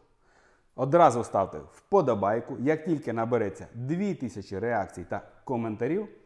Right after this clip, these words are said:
наступне відео буде не менш унікальне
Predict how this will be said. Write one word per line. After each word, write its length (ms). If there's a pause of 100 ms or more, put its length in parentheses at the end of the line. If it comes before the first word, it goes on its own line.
(140)
наступне 840
відео 420 (160)
буде 400
не 240
менш 400
унікальне 580